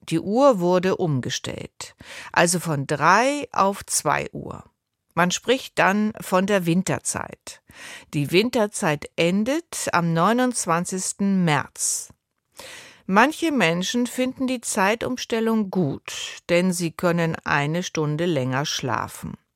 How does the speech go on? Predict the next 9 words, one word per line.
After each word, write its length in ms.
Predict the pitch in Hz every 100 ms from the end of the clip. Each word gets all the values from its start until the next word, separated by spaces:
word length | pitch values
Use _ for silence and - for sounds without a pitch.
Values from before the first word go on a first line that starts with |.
| - - - -
Es 180 | - 202
wird 240 | 269 269 -
abends 420 | 160 196 247 -
aber 320 | 170 226 -
auch 200 | 190 208
eine 400 | - 180 165 180
Stunde 420 | - 170 156 180
früher 380 | 196 185 160 180
dunkel. 500 | 196 269 262 - -